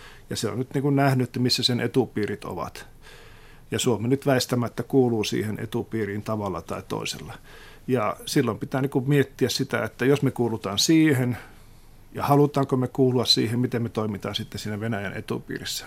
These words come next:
Vai jos me ei haluta kuulua, me halutaan, niin kuin ollaan vahvasti nähty, osa Eurooppaa, eurooppalaista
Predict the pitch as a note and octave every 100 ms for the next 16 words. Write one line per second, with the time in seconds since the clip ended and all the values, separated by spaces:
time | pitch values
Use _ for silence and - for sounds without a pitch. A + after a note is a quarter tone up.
0 | - B2+ B2 G#2 F#2+ G#2 D#3 E3+ C3+ -
1 | - B2+ A#2 A2+ A2+ B2 A2 - G#2 -
2 | A2 G2 F2+ - - - G2 F#2+ - C3+
3 | B2 - A#2 A2 - - - - A#2+ G#2+
4 | A2+ D3 C3+ B2 A#2+ - A2+ G#2 A2 B2
5 | B2 A#2+ B2 A#2 A#2 -